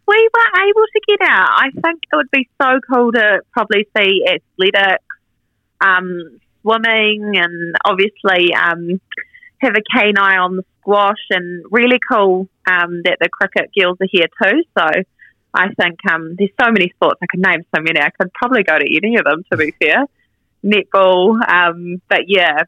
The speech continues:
really keen to get in behind all the athletes, and, um, yeah, just looking forward to,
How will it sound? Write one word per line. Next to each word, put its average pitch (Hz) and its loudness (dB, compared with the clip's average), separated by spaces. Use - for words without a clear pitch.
really 220 0
keen 214 -2
to - -20
get 196 2
in 185 -2
behind 170 -2
all 156 0
the 151 0
athletes, 143 -2
and, 156 -4
um, 170 -2
yeah, 160 2
just 180 -4
looking 175 -4
forward 170 0
to, 165 0